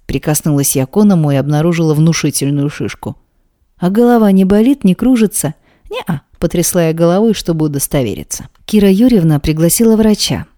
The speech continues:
Тот осмотрел меня и сказал, что жить буду. Признаков сотрясения он не обнаружил, но на всякий случай предложил остаться под наблюдением до завтра. Меня такой случай не устроил, и из больницы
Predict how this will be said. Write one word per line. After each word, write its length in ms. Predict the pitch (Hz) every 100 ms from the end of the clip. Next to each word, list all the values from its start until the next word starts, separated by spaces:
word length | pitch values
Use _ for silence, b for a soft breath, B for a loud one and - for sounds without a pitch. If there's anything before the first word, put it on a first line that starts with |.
| _
Тот 220 | 175 160
осмотрел 480 | 151 156 147 220 226
меня 260 | 165 151 147
и 60 |
сказал, 400 | - 156 170 240
что 220 | - 165
жить 200 | 151 208
буду. 420 | 170 143 135 135 147 _ B B -
Признаков 500 | 190 170 160 - 143
сотрясения 640 | 160 160 143 - 233 208
он 160 | 151 151
не 100 | 185
обнаружил, 640 | 202 226 175 135 113 - _ -
но 160 | 156
на 120 | 151
всякий 340 | 143 160 147 143
случай 460 | - 233 - 135 B B B
предложил 560 | 180 165 160 165 247 -
остаться 640 | 170 - - 220 233 202
под 220 | - 170
наблюдением 720 | 156 147 147 143 190 208 175 156
до 160 | 160
завтра. 460 | 139 107 - - - _ _ _ _ -
Меня 340 | 160 170 214
такой 260 | - - 160
случай 380 | - 185 - 175
не 100 | 180
устроил, 540 | 170 - 139 147 - _ _
и 120 | 165
из 120 | 156
больницы 540 | 151 147 190 226 175